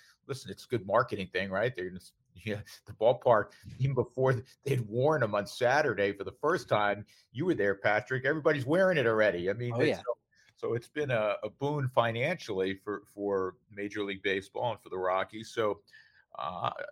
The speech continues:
Speaker 1: again, I, I, I've enjoyed it. Um, I, I thought the uniforms did, uh, did look pretty cool.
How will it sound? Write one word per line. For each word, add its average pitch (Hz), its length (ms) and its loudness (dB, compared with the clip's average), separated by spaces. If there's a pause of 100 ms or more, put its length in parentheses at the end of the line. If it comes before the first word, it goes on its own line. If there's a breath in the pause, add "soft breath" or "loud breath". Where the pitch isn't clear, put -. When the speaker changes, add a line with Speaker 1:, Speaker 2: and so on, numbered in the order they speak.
(280)
Speaker 1:
again, 92 340 0
I, 90 300 0
I, 92 320 -2
I've 98 120 -4
enjoyed 95 440 0
it. 92 160 -2 (680)
Um, 65 440 -10 (320)
I, 87 180 -8
I 92 120 -2
thought 98 260 -2
the 85 60 -12
uniforms 90 520 -6
did, 85 320 -6
uh, 80 300 0 (100)
did 82 160 -8
look 85 160 -8
pretty 80 240 -8
cool. 65 320 -8